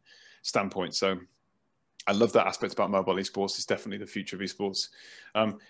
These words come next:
h-, how you're gonna, uh, actually make that career happen? Well, only you, only you know the answer to that, and you only know how supportive your, your folks are gonna be. I mean, I see a lot of, you know, when we're sitting down with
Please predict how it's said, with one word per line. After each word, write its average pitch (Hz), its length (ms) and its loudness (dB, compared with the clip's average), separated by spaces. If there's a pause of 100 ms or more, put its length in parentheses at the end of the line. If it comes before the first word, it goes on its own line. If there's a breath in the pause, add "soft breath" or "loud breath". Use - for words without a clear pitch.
(120)
h-, - 140 -16
how 127 240 4
you're 131 160 8
gonna, 113 480 4 (320)
uh, 98 280 6 (640)
actually 107 300 0
make 110 300 0
that - 220 0
career 101 340 2
happen? 143 540 -2
Well, 98 360 2 (280)
only 120 180 6
you, 107 160 2 (100)
only 113 220 4
you 101 300 4
know 110 100 6
the 98 100 2
answer 110 300 0
to 95 60 -8
that, 95 160 4
and 98 120 -4
you 101 80 2
only 104 140 2
know 101 180 6
how 101 280 4
supportive 110 600 2
your, 107 280 2 (360 loud breath)
your 110 100 0
folks 110 400 2
are 110 40 -2
gonna 101 160 2
be. 113 160 4
I 101 40 4
mean, 98 140 2
I 95 60 -2
see 117 220 4
a 98 60 6
lot 98 280 2
of, 95 160 -6 (260)
you 101 60 -2
know, 95 120 4
when 92 100 0
we're 101 80 -2
sitting 98 260 -2
down 95 200 0
with 92 300 -2